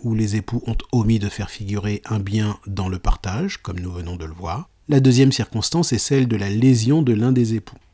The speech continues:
Abordons de suite le cas de la lésion,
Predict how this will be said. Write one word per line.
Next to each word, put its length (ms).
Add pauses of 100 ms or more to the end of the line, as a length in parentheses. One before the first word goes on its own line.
(320)
Abordons 800
de 180
suite 380
le 160
cas 180
de 80
la 140
lésion, 400